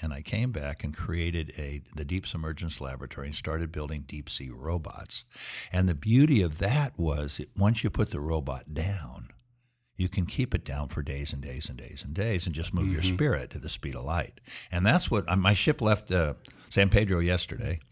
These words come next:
Speaker 1: on a six-month mission. I'll be joining it shortly. Uh, I'll be coming and
Speaker 2: Oh, wow.
Speaker 1: going. I won't go the full, full six months, but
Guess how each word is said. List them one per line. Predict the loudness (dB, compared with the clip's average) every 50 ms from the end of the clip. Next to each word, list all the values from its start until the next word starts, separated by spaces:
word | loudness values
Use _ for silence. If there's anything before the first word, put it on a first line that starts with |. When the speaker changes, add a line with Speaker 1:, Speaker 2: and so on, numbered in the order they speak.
| _ _ _ -20 -20 -20 -20 -20 -20 -14 -4
Speaker 1:
on | 0 2 2 2
a | 4
six-month | 4 4 4 4 2 2 4 6 6 6 4 2 -2
mission. | 0 2 2 2 2 -2 -6 -6 -8 -10 -12 -12 -8
I'll | -4 -2 -2 0
be | 0 0 0
joining | 2 2 4 4 4 2 0 0
it | -2 -4
shortly. | 0 0 2 2 0 -2 -4 -6 -6 -8 -10 -12 -20 -20 -20 -20 -20 -18 _ -6
Uh, | -4 -2 -2 -2 -2 2
I'll | 4 4
be | 4 4 2
coming | 4 4 4 4 4
and | 4 4
Speaker 2:
Oh, | 4
wow. | 2
Speaker 1:
going. | 2 4
I |
won't | 4 2 2 2
go | 0 0
the | -2 -2
full, | -4 -6 -8 -8
full | -4 -2 -2 -2
six | -2 -2 -4 -4 0 2
months, | 2 2 2 4
but | 4 4 2 2